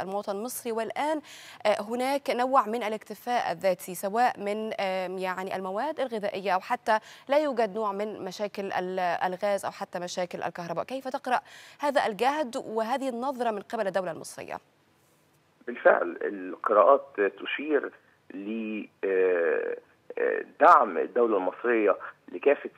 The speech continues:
Speaker 2: سبل التطوير والتنمية اللي بتتم على أرض مصر،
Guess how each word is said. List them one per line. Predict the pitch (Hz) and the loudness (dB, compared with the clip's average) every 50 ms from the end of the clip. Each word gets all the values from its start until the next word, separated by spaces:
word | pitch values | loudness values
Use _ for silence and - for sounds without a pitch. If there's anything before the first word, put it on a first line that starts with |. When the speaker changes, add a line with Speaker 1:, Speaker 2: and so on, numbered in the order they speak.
| - | -4
Speaker 2:
سبل | - 151 143 127 110 87 - | -4 0 2 0 0 0 -4
التطوير | - - - 104 - - 117 123 123 120 104 92 | -4 -2 -2 -2 -2 -4 -4 -2 0 2 2 2
والتنمية | 98 104 - - - 104 107 117 120 110 101 85 | 0 -4 0 2 2 2 2 2 4 4 4 4
اللي | 73 90 87 | 4 0 -4
بتتم | 82 - - - 135 135 127 110 98 | -8 -8 2 4 4 4 6 6 6
على | 95 92 92 | 8 8 10
أرض | 90 87 131 123 107 | 10 8 8 6 4
مصر، | 104 113 131 139 - - | 6 6 6 6 6 0